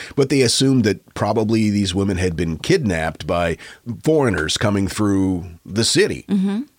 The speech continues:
Speaker 1: By nineteen oh six, another thirty women had been reported as missing. So authorities started thinking, "Hmm,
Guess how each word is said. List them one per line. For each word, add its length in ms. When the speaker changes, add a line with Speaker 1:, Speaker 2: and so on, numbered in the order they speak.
Speaker 1:
By 220
nineteen 460
oh 100
six, 340
another 360
thirty 520
women 560
had 200
been 200
reported 680
as 280
missing. 460
So 320
authorities 500
started 300
thinking, 320
"Hmm, 720